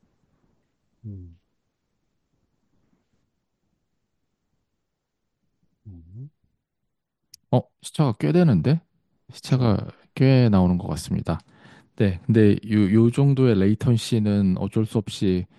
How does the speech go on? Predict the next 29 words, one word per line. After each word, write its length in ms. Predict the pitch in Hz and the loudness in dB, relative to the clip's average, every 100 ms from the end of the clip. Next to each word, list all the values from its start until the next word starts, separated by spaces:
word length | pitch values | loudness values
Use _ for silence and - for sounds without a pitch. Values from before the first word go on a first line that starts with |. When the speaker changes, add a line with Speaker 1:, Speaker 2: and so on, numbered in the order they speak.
| _ - _ - | _ -20 _ -14
Speaker 2:
고려하고 720 | - 107 107 110 135 123 101 | -4 0 0 0 -2 -4 -6
가야 200 | - 90 | -6 -8
될 140 | 90 90 | -6 -8
것 120 | 87 | -8
같아요. 460 | 82 - 85 92 92 | -10 -8 -8 -8 -10
그래서 340 | - 95 95 101 _ _ | -8 -4 -4 -6 _ _
Speaker 1:
예. 160 | 101 90 _ _ | -20 -20 _ _
Speaker 2:
저희가, 380 | - - - 113 - _ | -10 -8 -4 -6 -8 _
저 280 | - 110 104 - - | -2 2 2 -2 -10
지금 360 | - 120 113 104 107 | 0 2 4 0 0
미리 340 | 120 127 131 | 2 4 2
들어와, 800 | - 127 135 127 123 120 117 110 | 2 2 2 0 -2 -2 -4 -6
들어와 340 | - 127 135 127 | -6 -2 -2 -2
계신 360 | 120 113 123 | -6 -8 -8
분들께 380 | 113 107 110 117 | -8 -6 -2 0
죄송합니다. 580 | 107 104 107 101 92 92 | 2 2 2 0 0 -4
저희가 540 | 90 98 95 98 92 87 _ _ | -4 -2 0 0 -2 -6 _ _
사실 280 | _ 117 113 | _ -4 -2
라이브 280 | 92 92 107 | -2 -2 -4
셋업을 460 | 110 131 127 123 117 | -4 -4 -4 -4 -6
처음 260 | - 170 165 | -6 -4 -4
해봐가지고 680 | 139 110 92 - - 120 76 - _ _ _ _ | -4 -6 -6 -8 -4 -4 -4 -12 _ _ _ _
지금 380 | - 113 104 | -6 -2 -2
승주님이랑 600 | 98 127 127 123 113 104 95 | -2 -6 -4 -4 -2 -4 -4
저랑 500 | 98 95 95 90 90 _ _ _ _ _ | -4 -4 -2 -4 -8 _ _ _ _ _
이게 240 | - 104 101 | -14 -8 -6
어떻게 260 | 95 107 113 | -4 -4 -2
되는 280 | 110 98 | 0 -2
건지 440 | 92 85 - 85 | -4 -8 -6 -6